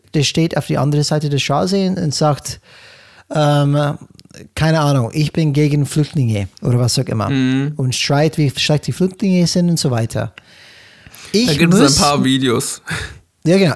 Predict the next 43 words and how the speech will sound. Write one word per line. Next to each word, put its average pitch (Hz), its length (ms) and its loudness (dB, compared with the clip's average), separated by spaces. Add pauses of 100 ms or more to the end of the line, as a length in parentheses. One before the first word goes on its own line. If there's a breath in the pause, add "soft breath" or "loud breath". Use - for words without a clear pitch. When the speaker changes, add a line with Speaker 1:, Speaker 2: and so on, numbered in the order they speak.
Speaker 1:
Ich 226 240 -2
muss 196 280 0
mit 202 120 0
dieser 190 140 2
Person 175 500 0
nicht 156 220 2
auseinandersetzen. 123 760 -2 (180)
Ich 175 180 0
bin 170 100 0
einer 143 120 2
anderen 120 220 0
Meinung, 214 320 0
das 165 140 0
sehe 143 140 2
ich 131 80 0
schon 147 140 0
von 127 160 0
Weitem. 208 400 -2 (640)
Da, 151 360 0
da 135 360 -2
haben 202 340 2
wir 151 160 4
tatsächlich 135 360 -2
einen 123 120 0
Konflikt, 156 400 0
aber 156 120 0
es 139 100 0
ist - 60 -6
mir 123 300 -2
wurscht, 202 460 0 (580 loud breath)
weil 147 140 6
ich 143 100 0
muss 170 300 2
mit 196 140 0
dieser 165 140 2
Person 151 460 2 (120)
nicht 135 260 0
handeln 185 380 4 (220 loud breath)
oder 135 160 2
irgendwas 147 280 2
zu 151 100 2
tun 131 220 2
haben. 101 260 -2